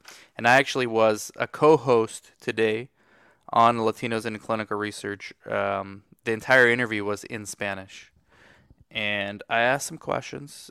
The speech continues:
It was my first ever, like, on-camera Spanish.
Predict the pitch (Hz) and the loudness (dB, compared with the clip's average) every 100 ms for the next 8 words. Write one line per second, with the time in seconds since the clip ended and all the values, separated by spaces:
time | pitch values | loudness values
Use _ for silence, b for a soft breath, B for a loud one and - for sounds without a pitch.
0 | - 117 123 120 - - 123 - - 123 | -6 -6 -6 -10 -10 -8 -8 -8 -6 -6
1 | 110 113 113 110 104 - 117 113 110 - | -4 -4 -4 -4 -6 -4 -2 -2 -4 -8
2 | 110 104 101 - 101 104 110 - - | -8 -6 -10 -10 -10 -10 -10 -14 -20